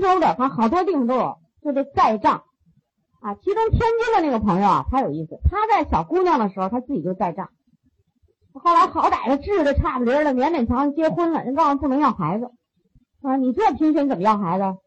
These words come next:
他还真挺有意思，就喜欢孩子，冒险生一孩子，孩子生出来接着就再障。就他们家女儿这是啊，现在女儿都十多岁了。然后呢，这母女俩呢，就这，这一天呢，就这个钱呢，全花在治这个病上了。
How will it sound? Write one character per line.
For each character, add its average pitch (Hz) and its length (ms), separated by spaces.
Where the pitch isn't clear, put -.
他 359 160
还 349 140
真 330 200
挺 285 140
有 247 120
意 220 100
思， 220 60
就 330 120
喜 226 180
欢 170 140
孩 170 220
子， 208 80
冒 320 260
险 160 340
生 262 300
一 - 20
孩 165 280
子， 180 80
孩 302 200
子 311 160
生 320 240
出 277 100
来 214 100
接 240 180
着 269 140
就 208 160
再 151 200
障。 175 160
就 254 60
他 277 160
们 277 100
家 277 140
女 233 220
儿 175 240
这 208 100
是 180 60
啊， 165 320
现 339 80
在 370 160
女 247 160
儿 190 80
都 233 100
十 233 180
多 226 140
岁 220 240
了。 131 80
然 349 160
后 403 140
呢， 320 180
这 392 140
母 311 160
女 403 180
俩 214 240
呢， 214 160
就 294 100
这， 285 140
这 269 80
一 277 160
天 311 280
呢， 220 200
就 330 100
这 330 80
个 269 80
钱 220 400
呢， 269 160
全 277 220
花 285 260
在 254 140
治 247 180
这 226 160
个 180 60
病 175 200
上 151 120
了。 123 100